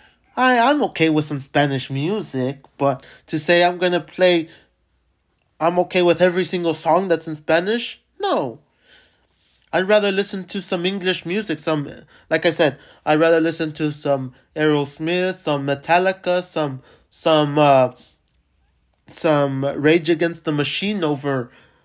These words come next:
what? What the hell do we have in Mex-, what the fuck do they have in Mexico? Like, um, Chris-, Christian Nodal? Christian Nodal? Like, really? That kind of bullshit? I don't like that.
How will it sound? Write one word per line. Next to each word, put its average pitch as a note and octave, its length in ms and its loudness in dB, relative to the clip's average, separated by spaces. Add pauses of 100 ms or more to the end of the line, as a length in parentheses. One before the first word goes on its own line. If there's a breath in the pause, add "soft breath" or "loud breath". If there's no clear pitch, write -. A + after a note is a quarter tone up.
(120)
what? D3 600 2
What D3+ 240 -6
the D#3 80 -4
hell D#3 200 -2
do D3 140 -2
we C#3+ 120 0
have D3 240 -4
in C#3+ 120 -2
Mex-, D#3 280 -4
what E3 220 -8
the F3 100 -6
fuck - 360 -10
do D#3+ 120 -2
they D#3 120 0
have D#3+ 160 -2
in D#3 100 -4
Mexico? D3 480 -4
Like, B2 280 -4 (400 soft breath)
um, D3 380 2 (720 soft breath)
Chris-, - 760 -6
Christian E3+ 640 -2
Nodal? C#3 680 2 (840)
Christian D3 400 -4
Nodal? C3 380 0
Like, - 300 -12 (160)
really? F#3 460 -2 (1400 soft breath)
That D#3 380 0
kind F#3+ 180 0
of F3+ 140 0
bullshit? G3+ 560 -2
I C#3+ 120 2
don't A3 140 -4
like A#2+ 200 -8
that. D3 200 -6